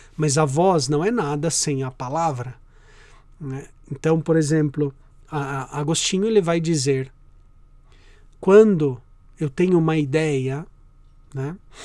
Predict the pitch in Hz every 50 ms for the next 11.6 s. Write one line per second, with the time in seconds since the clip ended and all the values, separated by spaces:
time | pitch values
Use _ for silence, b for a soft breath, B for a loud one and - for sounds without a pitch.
0 | B B B B - - - - 131 131 - - 165 165 165 160 151 147 143 160
1 | 160 151 - 160 151 147 131 - - 151 135 135 139 139 139 135 127 127 - 165
2 | 180 - - 170 151 147 165 160 - 226 214 - - 165 160 160 - 196 214 220
3 | 196 156 131 143 170 185 214 220 185 156 139 151 151 139 151 143 143 139 135 -
4 | 143 143 139 131 139 139 135 123 120 120 - - - - - - - - - -
5 | - - - - b b b b b b b b b b b - - - - -
6 | 143 135 - - 170 151 151 170 190 208 214 165 156 165 156 - - - - 160
7 | 147 147 147 143 143 139 147 143 143 131 131 135 131 127 123 120 113 - - -
8 | - - - - - b b b b b b b b b b - 170 170 170 165
9 | 175 170 160 151 143 135 131 - - - - - - - - - - - - -
10 | - - - 185 190 214 254 285 302 - _ _ _ _ _ _ _ _ _ _
11 | _ _ _ _ - 185 190 208 220 233 247 247